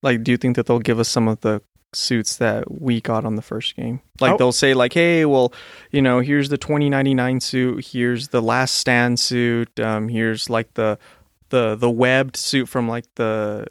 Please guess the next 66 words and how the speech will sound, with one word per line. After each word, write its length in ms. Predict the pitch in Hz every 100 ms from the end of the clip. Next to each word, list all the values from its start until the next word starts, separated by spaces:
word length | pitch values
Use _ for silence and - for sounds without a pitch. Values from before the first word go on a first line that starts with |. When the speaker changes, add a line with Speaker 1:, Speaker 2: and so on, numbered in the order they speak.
| -
Speaker 2:
Oh, 60 |
Speaker 1:
you 60 | 123
Speaker 2:
the 60 | 117
Speaker 1:
know." 40 |
Speaker 2:
Sam 240 | 110 127 117
Raimi 320 | 113 117 117
films? 260 | 123 120 139
Speaker 1:
Yeah, 180 | 127
Sam 300 | 120 - 131
Raimi 240 | 131 139 139
films, 420 | - 147 135 135
Speaker 2:
I, 40 | 135
I 40 | 135
would 100 | 127
Speaker 1:
um, 40 |
Speaker 2:
think 160 | 131 156
they 100 | 147
would 120 | 117
give 160 | 123 123
us 160 | 117
the 160 | - 117
Amazing 460 | 113 110 120 117 107
Spider-Man 520 | - 110 107 110 110
one, 120 | 110
the 100 | 110
Andrew 280 | 78 113 117
Garfield 520 | 113 110 117 123 120
one. 420 | 120 120 123 120 -
Speaker 1:
Yeah, 600 | 165 165 170 147 123 120
okay, 160 | 147 151
Speaker 2:
That 60 |
Speaker 1:
and, 80 | 147
Speaker 2:
would 60 | 143
Speaker 1:
like, 180 | 139
Speaker 2:
be 40 | -
Speaker 1:
and 120 | 151
here's 300 | 147 160 151
the 100 | 151
suits 440 | - - 143 131 -
from, 380 | - 135 123
you 80 | 120
know, 160 | 117 113
like, 240 | 113 113
the 200 | - 110 -
M 140 | 127
C 180 | 123 131
U 440 | 117 113 113 113 -
mo-, 180 | - 127
with 200 | 117 120
Tom 220 | - 120 117
Holland, 360 | 113 110 104
like, 280 | 104 104 -
Speaker 2:
Yeah, 160 | - 117
Speaker 1:
you 40 | 101
know, 40 |
the 40 | 117
Speaker 2:
which 80 | 131
Speaker 1:
ones 100 | 226
Speaker 2:
they 120 | 143
Speaker 1:
that 100 | 113
you 80 | 131
Speaker 2:
did. 80 | 127
Speaker 1:
need. 80 | 123
Yeah. 100 | 135
Speaker 2:
I 60 |
think, 300 | 160 196 175